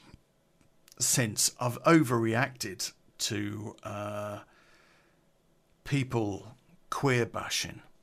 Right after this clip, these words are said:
for want of a better word. And, uh, I think it's, it's probably because of Charlie.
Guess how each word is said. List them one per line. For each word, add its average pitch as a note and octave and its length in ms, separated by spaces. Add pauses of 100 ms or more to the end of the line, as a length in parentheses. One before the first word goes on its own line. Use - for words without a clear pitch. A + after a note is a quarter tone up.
(180)
for - 180
want G#2+ 220
of A2 100
a G#2 60
better G#2 240
word. G2+ 380 (2750)
And, A2 460 (140)
uh, A2+ 600 (260)
I A#2+ 100
think D#3+ 320
it's, - 420
it's A#2 180
probably D3 320
because A#2+ 280
of A2+ 100
Charlie. - 580